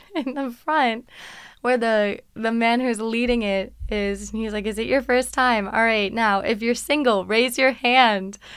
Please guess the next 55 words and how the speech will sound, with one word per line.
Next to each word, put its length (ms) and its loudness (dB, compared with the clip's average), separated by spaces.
So 480 2
you 180 -2
raise 240 4
your 120 4
hand 400 0
when 380 -2
T 220 -2
K 200 -2
did 180 -2
it. 160 -2
She 140 -6
had 160 0
to 60 -4
go 260 0
on 200 0
the 60 -2
microphone 420 -4
and 100 -6
say, 100 -4
like, 160 -4
"Hi, 300 4
I'm 120 -4
Taylor, 560 0
and 200 2
I'm 160 2
single." 760 0
<laughs> 40 -20
So 240 -2
it's 160 -6
definitely 360 0
a 40 0
way 140 0
to 60 -4
meet 200 -6
people. 380 -4
Do 220 -4
that. 580 4
Come 240 0
to 80 0
Run 300 2
Club. 640 -2
Kat 360 4
wants 280 0
to 100 -2
know, 240 2
"How 160 0
do 80 2
I 100 0
stop 300 -2
getting 180 -2
attached 440 -4
to 80 -6
losers 560 -6
so 200 -6
quickly?" 1000 -4